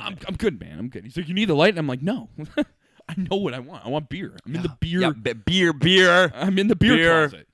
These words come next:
Speaker 1: And I walk in there, and it's double the heat that it is outside in here. And this guy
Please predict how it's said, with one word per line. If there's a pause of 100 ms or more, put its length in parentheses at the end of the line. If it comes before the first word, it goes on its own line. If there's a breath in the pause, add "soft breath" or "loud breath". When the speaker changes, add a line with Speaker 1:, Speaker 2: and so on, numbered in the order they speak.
(640)
Speaker 1:
And (880)
I
walk
in
there,
and
it's (1400)
double
the
heat (260)
that
it
is
outside (160)
in
here.
And
this
guy